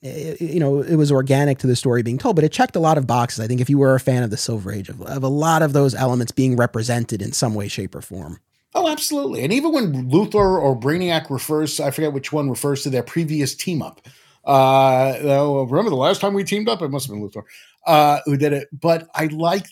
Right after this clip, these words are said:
Speaker 2: that because I remember the issue when they teamed up. Uh, <laughs> so yeah, it, it, it, uh, it brought all those things together really wonderfully. I mean, that way, it, it, I keep saying this, but it was the perfect cap, capping for, uh,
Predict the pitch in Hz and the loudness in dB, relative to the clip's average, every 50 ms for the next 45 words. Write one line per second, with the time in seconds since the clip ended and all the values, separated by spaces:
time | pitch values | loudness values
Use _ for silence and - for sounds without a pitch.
0 | _ - 151 139 135 135 - - 131 - 120 107 110 120 120 120 123 127 123 131 | _ -4 -2 0 0 -2 -4 -6 -12 -10 -8 -6 -6 -6 -4 -4 -4 -4 -4 -4
1 | 139 131 139 139 - 175 160 160 165 175 170 165 - 208 220 220 226 320 339 - | -4 -4 -4 -2 -2 -2 -2 -2 -2 -4 -6 -8 -6 -4 -4 -4 -4 -6 -8 -8
2 | _ _ - _ _ _ _ - 170 165 165 160 160 165 - - - 220 185 - | _ _ -20 _ _ _ _ 2 4 6 6 6 4 4 2 2 2 2 2 2
3 | - - - - - 196 175 151 139 - - - _ _ - 427 440 277 196 - | -4 -6 -4 0 0 0 0 0 -4 -8 -20 -20 _ _ -2 -2 -2 -2 -4 -8
4 | _ _ _ 170 175 175 170 160 170 175 175 170 165 _ - 165 170 165 165 175 | _ _ _ -6 -6 -6 -4 -4 -4 -4 -4 -4 -10 _ -8 -6 -6 -4 -4 -4
5 | 175 175 170 170 170 170 160 - _ _ _ _ - 117 - 135 - 139 160 214 | -4 -4 -4 -6 -6 -6 -8 -10 _ _ _ _ -2 -2 -2 -2 -4 -4 -2 -2
6 | 294 320 220 202 214 214 196 165 165 - - 214 220 214 - - 135 107 98 - | -2 -2 -2 -4 -2 -2 -4 -6 -6 -10 -10 -12 -12 -12 -14 -12 -12 -10 -10 -10
7 | 101 123 185 247 196 113 95 104 104 - 117 - - _ _ _ _ _ _ _ | -12 -12 -12 -10 -12 -12 -12 -12 -14 -14 -16 -16 -20 _ _ _ _ _ _ _
8 | _ - 127 123 120 117 113 107 120 127 135 139 - - - - - _ - 120 | _ -8 -8 -6 -6 -8 -8 -4 -2 -2 -2 -2 -8 -12 -14 -14 -16 _ -20 -20
9 | _ _ _ _ _ 143 131 - _ _ _ _ _ _ _ _ _ _ - 139 | _ _ _ _ _ -12 -12 -12 _ _ _ _ _ _ _ _ _ _ -4 -2
10 | - 208 - - 240 247 208 165 135 127 120 - - 151 147 156 151 151 147 151 | -2 -2 0 2 2 2 2 2 0 0 -4 -4 -2 -2 -2 -2 -4 -4 -2 2
11 | 180 214 196 156 127 131 - - - 160 156 - 139 131 - - - 120 104 - | 2 2 2 0 -2 -6 -8 -4 -4 -4 -4 -6 -10 -12 -12 -12 -12 -10 -10 -12
12 | - - _ _ _ _ _ _ _ _ _ - 139 131 131 - 143 131 107 107 | -12 -16 _ _ _ _ _ _ _ _ _ -4 -4 -2 0 -2 -2 -2 -2 -6
13 | 107 - - 120 113 113 113 113 117 113 110 110 110 110 110 110 110 107 - | -8 -8 -6 -4 -4 -4 -4 -4 -4 -4 -4 -2 -2 -2 0 -2 -2 -4 -6